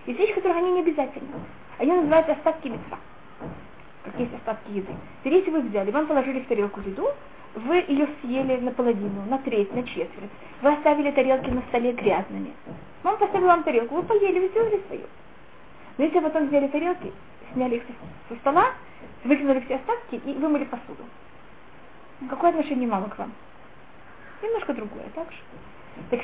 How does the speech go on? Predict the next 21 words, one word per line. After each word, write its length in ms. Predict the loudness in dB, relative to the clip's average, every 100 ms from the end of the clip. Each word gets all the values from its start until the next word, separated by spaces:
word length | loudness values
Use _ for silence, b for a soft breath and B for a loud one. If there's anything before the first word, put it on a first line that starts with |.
| 4
съесть 260 | 6 8
еду — 180 | 6 6 4 6
это 160 | 4 4
мицва. 360 | 2 -2 -8 -4
Это 120 | 0
вот 160 | 2 0
исполнить 360 | 6 8 8
то, 80 | 4
что 120 | 4
мама 220 | 6 6
попросила. 280 | 6 2 0
Мама 140 | -2 0
попросила 320 | 2 4 4
съесть 220 | 2 0
еду. 200 | -4 -4 -10 -16 -18 -18 -16 B B
Но 80 | 4
мы 100 | 4
говорим 220 | 6 4
сейчас 120 | 4 0
про 140 | -2
хасида. 400 | -2 -6 -6 -8